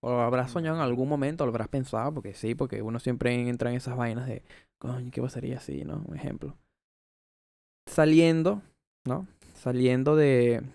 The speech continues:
eh, del calentamiento global o lo que está pasando ahorita, de los escenarios ficticios, ¿cuál sería el más probable que pase? O sea, de los ficticios, pero ¿cuál sería el más probable que pase?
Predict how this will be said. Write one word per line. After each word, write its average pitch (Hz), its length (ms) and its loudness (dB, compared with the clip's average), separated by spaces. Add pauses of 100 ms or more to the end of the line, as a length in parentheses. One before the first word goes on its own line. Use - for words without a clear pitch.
(420)
eh, 117 1400 -2 (680)
del 117 580 6
calentamiento 123 480 4
global 123 420 8
o 104 200 -4
lo 104 140 -2
que - 80 -14
está 113 180 -6
pasando 123 320 -2
ahorita, 120 340 0 (520)
de 143 100 2
los 160 100 8
escenarios 165 480 4
ficticios, 202 840 0
¿cuál 196 300 4
sería 190 460 2
el 156 140 2
más 156 520 2 (560)
probable 131 720 8 (960)
que 117 120 0
pase? - 300 -12 (320)
O - 20 -20
sea, 131 160 2
de 123 100 2
los 123 140 2
ficticios, - 540 -2 (200)
pero 123 140 2
¿cuál 139 200 6
sería 165 360 4 (480)
el 123 160 0
más 147 240 2
probable 127 460 6
que 117 120 -4
pase? - 400 -16